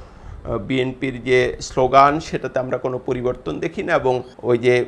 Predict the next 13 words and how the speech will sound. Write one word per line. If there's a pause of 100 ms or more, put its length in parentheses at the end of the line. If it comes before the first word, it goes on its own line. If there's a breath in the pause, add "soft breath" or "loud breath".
(120)
বাংলাদেশি
জাতীয়তাবাদ
এবং
ইসলামী
মূল্যবোধের
যে
রাজনীতি,
সেটাতেও
কোনো
পরিবর্তন
দেখা
যায়
না।